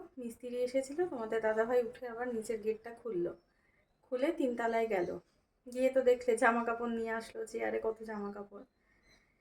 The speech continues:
এবার ওই যে জামা কাপড় নিয়ে আসলো না, এবার পুজো দিতে দিতে শুধু কান্না পাচ্ছে যে আমার শরীর দিচ্ছে না, আমি এখন, আহ,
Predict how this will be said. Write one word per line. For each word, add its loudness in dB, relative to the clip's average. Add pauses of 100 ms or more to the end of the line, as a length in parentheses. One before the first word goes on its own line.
(680)
এবার 2
ওই 4
যে 12
জামা 10
কাপড় 10
নিয়ে 10
আসলো 12
না, 10 (680)
এবার 6
পুজো 2
দিতে 4
দিতে 4
শুধু 0
কান্না 2
পাচ্ছে -12 (1000)
যে -6
আমার 0
শরীর 4
দিচ্ছে -2
না, 4
আমি -4
এখন, -2
আহ, -4